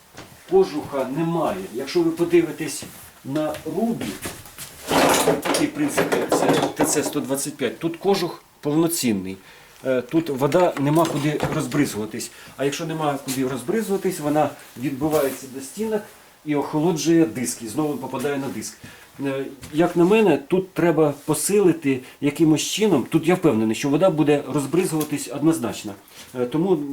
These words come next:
ну, скажімо так, треба в приміщенні працювати, щоб вода у вас, е, ну, не мішала.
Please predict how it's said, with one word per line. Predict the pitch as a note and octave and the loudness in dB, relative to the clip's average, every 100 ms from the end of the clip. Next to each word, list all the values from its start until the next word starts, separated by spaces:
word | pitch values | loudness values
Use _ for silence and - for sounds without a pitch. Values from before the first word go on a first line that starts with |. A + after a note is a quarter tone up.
| C3+ | -6
ну, | C#3+ D3 A#2+ - | -2 -2 -2 -6
скажімо | - B2 B2+ | -8 -6 -6
так, | B2+ | -8
треба | - C#3 B2 | -6 -8 -6
в | B2 | -6
приміщенні | - D3 C#3+ C#3+ C3 | -4 -4 -4 -6 -8
працювати, | B2+ - E3+ F#3+ C3 - - | -8 -6 -6 -6 -8 -12 -20
щоб | - B2+ A#2 | -14 -10 -8
вода | C3+ D#3 | -4 -4
у | D3 | -2
вас, | B2 B2+ - - - - - _ - | -4 -8 -10 -20 -20 -20 -20 _ -6
е, | A#2 A2+ A2 G#2+ - _ _ _ - - | -2 -2 -4 -10 -20 _ _ _ -20 -14
ну, | D3 C#3 | -8 -6
не | C3 | -4
мішала. | C3 B2+ G#2 F2+ | -4 -4 -6 -10